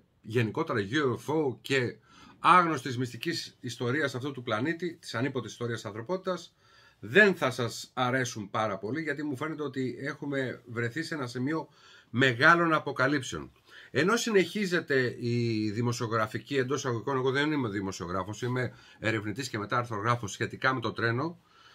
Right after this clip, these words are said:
αλλά οτιδήποτε πω, θα το πω την Κυριακή στην Συνδρομητική.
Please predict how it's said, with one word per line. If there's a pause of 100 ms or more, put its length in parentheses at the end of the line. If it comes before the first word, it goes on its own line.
(140)
αλλά
οτιδήποτε
πω,
θα
το
πω
την
Κυριακή
στην
Συνδρομητική.